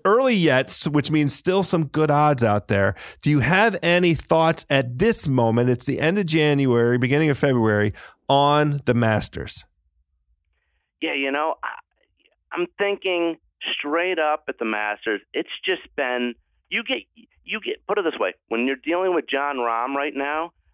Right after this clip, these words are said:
Speaker 2: um, you're getting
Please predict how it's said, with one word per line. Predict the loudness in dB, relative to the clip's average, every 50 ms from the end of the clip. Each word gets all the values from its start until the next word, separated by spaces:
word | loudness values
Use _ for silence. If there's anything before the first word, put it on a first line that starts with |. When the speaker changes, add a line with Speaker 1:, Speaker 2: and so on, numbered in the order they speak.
| _ _ -4
Speaker 2:
um, | -2 -2 0 0 0 0 0 -2 -4 -6 -6 -8 _ _ -20 -20 _ _ _ _ _ _ _ _ _ _ _ _ _ _ -20 _ _ -20 -20 _ _
you're | -6 -2 -2 -2 -2
getting | -4 -4 -2 0 0 0 0 -2 -2 -2 -2 -4 -4